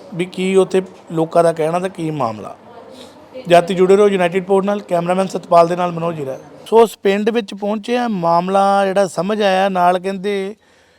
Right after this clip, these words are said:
ਚੋਰ ਨਾਲ ਚਤਰ। ਇਹ ਕਹਾਵਤ ਆ ਇੱਦਾਂ ਵੀ ਇਹ ਜਿਹੜੀ ਗਲੀ ਆ ਤਕਰੀਬਨ ਦਸ ਤੋਂ ਬਾਰਾਂ ਫੁੱਟ ਦੀ ਹੋਏਗੀ, ਜਿਹਦੇ ਵਿੱਚ ਇਹ ਗਲੀ ਸਿਰਫ ਜਿਹੜੀ ਸਰਕਾਰੀ ਗਲੀ ਆ ਇਹ ਪੰਜ ਫੁੱਟ ਦੀ ਆ। ਪਿੰਡ ਦੀ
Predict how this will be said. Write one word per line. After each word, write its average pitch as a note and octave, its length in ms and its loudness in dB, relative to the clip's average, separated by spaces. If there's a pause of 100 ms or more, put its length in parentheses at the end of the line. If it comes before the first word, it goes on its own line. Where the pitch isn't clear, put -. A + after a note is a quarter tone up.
(240)
ਚੋਰ F#3+ 480 0
ਨਾਲ F#3+ 220 -6
ਚਤਰ। D3+ 420 -6 (840)
ਇਹ E3 80 -14
ਕਹਾਵਤ E3+ 460 0
ਆ F3+ 100 2
ਇੱਦਾਂ E3 380 0
ਵੀ F#3+ 180 -4
ਇਹ G#3+ 140 -2
ਜਿਹੜੀ G#3+ 200 -4
ਗਲੀ G3 320 -2
ਆ D3 140 -6 (760)
ਤਕਰੀਬਨ G#3+ 600 -4
ਦਸ F#3+ 200 2
ਤੋਂ G#3 160 -4
ਬਾਰਾਂ E3+ 260 2
ਫੁੱਟ E3+ 180 -6
ਦੀ F#3 120 -6
ਹੋਏਗੀ, F3 300 -4
ਜਿਹਦੇ G3 220 -2
ਵਿੱਚ A3 500 -2
ਇਹ G#3+ 120 -4
ਗਲੀ G3+ 240 -2
ਸਿਰਫ G#3+ 220 -2
ਜਿਹੜੀ A3+ 240 0
ਸਰਕਾਰੀ G3 580 2
ਗਲੀ B3 220 0
ਆ G3+ 200 0 (680)
ਇਹ B3 80 8
ਪੰਜ G3 340 2
ਫੁੱਟ E3+ 220 -4
ਦੀ D#3+ 180 -6
ਆ। D#3 80 0
ਪਿੰਡ F#3 400 -4
ਦੀ G3+ 340 -4